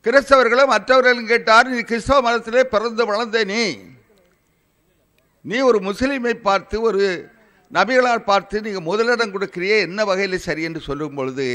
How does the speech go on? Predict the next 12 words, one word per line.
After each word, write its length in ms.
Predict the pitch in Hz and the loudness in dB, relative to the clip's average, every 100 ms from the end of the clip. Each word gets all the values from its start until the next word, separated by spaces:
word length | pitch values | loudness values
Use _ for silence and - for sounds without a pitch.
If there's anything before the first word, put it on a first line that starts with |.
| 123 98 _ _ _ - | -6 -12 _ _ _ 4
அவன் 360 | 170 247 262 220 | 6 6 4 4
சொன்னான், 480 | 233 226 214 208 135 104 - _ _ _ _ _ _ _ _ _ _ _ _ _ _ _ _ _ _ _ _ 123 | 4 6 6 6 4 -6 -20 _ _ _ _ _ _ _ _ _ _ _ _ _ _ _ _ _ _ _ _ 0
நாம் 340 | 175 233 302 214 | 6 8 6 4
தெரிந்து 280 | 247 262 262 240 | 2 2 2 2
அறிந்து 240 | 254 269 | 2 0
கொண்டதை 380 | 247 240 240 233 226 | 0 0 0 2 0
விடவும் 340 | 240 254 226 | 0 2 0
அவன் 220 | 202 262 214 | 0 2 2
அற்புதமாக 500 | 202 254 277 262 269 254 240 | 2 4 6 8 8 6 4
சொன்னான் 380 | 233 226 220 214 | 2 4 4 4
உலகத்துக்கு 480 | 226 233 233 214 190 | 2 2 0 -4 -2
ஒரு 100 | 202 | -2